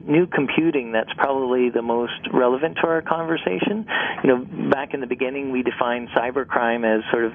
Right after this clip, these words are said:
any offense involving the computer or the internet or a computing system. And so, um, what's very relevant is that what we mean by computer is actually changing.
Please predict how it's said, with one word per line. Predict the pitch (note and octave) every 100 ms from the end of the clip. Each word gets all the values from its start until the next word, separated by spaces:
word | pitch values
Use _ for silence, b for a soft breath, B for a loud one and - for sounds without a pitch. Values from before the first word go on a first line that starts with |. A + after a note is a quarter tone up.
| -
any | C3+ D#3 D3 C3+
offense | - - C3+ A2+
involving | A#2+ A#2+ A#2 B2 B2 A#2+
the | A#2
computer | A2+ B2+ - C#3 C3 B2+
or | A#2+ A#2
the | A#2
internet | A#2 C#3 A#2+ A2 A2
or | A#2
a |
computing | A2+ A#2+ B2+ B2 A#2
system. | - C#3 - A2
And | A2 A2+ -
so, | B2 A#2+ A#2+ B B B B -
um, | C3+ C3+ C3 -
what's | C#3+ D3+
very | D3 D#3+
relevant | B2+ C#3 A3+ D#3+ A#2 A#2 -
is | C#3+ B2+ B2+ B2 A#2+ - -
that | B2 A#2
what | C3 F3+ -
we | C#3 C#3
mean | C3 C#3+ F#3+ F#3
by | C3+ A#2
computer | A#2 A#2+ A#2+ A#2+ A#2 A#2+
is | A2+
actually | A2+ - B2+ A#2+ -
changing. | B2+ D3 C3+ G2+ -